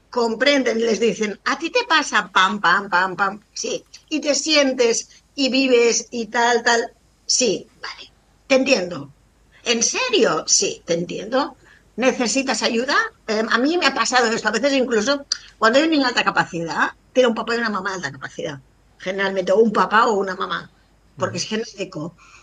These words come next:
Speaker 1: Entonces los papás, cuando les explicas todo el proceso, se, se reconocen en sus hijos. Y
Speaker 2: Ujú.
Speaker 1: entienden y cierran, mm, bueno, sus cosas del pasado, ¿no?
Speaker 2: Ujú.
Speaker 1: Con lo cual, a partir de aquí, pues, si vie-,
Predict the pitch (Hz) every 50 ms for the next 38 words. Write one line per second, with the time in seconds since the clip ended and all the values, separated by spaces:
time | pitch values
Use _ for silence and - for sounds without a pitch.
0 | - - _ - 220 208 208 254 247 233 277 311 302 285 269 262 - 214 196 196
1 | 240 247 247 247 277 277 - - _ - 247 226 220 208 202 190 190 180 180 180
2 | - - - 214 214 208 220 - - - - 208 208 208 214 240 240 - - -
3 | 262 247 247 254 247 240 233 214 254 247 240 - - 233 262 254 262 240 196 -
4 | - - - - 202 - 175 170 - 165 190 240 254 - - - - - - -
5 | - - - - - - - 180 - - _ _ _ _ _ _ _ _ _ _
6 | - 113 208 220 240 233 233 220 - 247 - - - 262 262 254 269 285 302 330
7 | 311 - - _ _ - 247 208 208 - 240 220 233 262 285 302 311 294 - -
8 | _ - 262 262 240 233 226 196 196 208 202 - 226 226 262 247 269 254 262 262
9 | 233 180 - - - - 247 226 262 269 240 262 240 208 - - - - 196 220
10 | 202 185 170 165 190 254 277 - _ _ - - _ _ _ _ _ _ _ -
11 | 135 127 123 117 123 240 226 214 214 214 - - 254 262 269 269 254 247 208 196
12 | 202 233 226 220 226 226 226 226 - 277 269 285 311 - - - _ - 214 202
13 | - - _ - - - 262 262 233 208 233 262 262 262 262